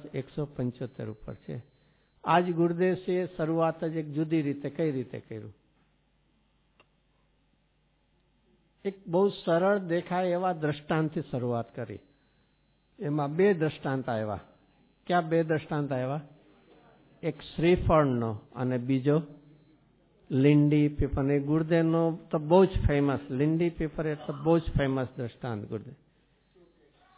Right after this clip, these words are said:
અને આ એક શ્રીફળ is totally appropriate દ્રષ્ટાંત છે આખું. હમણાં જ એક લંડનમાં એક્ઝિબિશન જે હતું,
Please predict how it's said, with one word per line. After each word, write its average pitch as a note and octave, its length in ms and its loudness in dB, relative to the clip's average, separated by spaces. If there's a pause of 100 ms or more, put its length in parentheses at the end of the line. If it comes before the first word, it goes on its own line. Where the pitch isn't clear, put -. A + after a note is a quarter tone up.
(320)
અને D#3+ 220 0 (100)
આ D#3+ 120 4
એક G3 180 2
શ્રીફળ F#3+ 520 0
is G3 120 0 (300)
totally G3 520 2 (120)
appropriate D#3 680 0
દ્રષ્ટાંત C3 580 -8
છે B2 160 -10
આખું. - 400 -14 (1300)
હમણાં C3 280 0
જ C3 80 -6
એક C#3 220 -8
લંડનમાં C3 500 0
એક્ઝિબિશન C3 640 -4
જે C3 140 -2
હતું, C#3 320 -4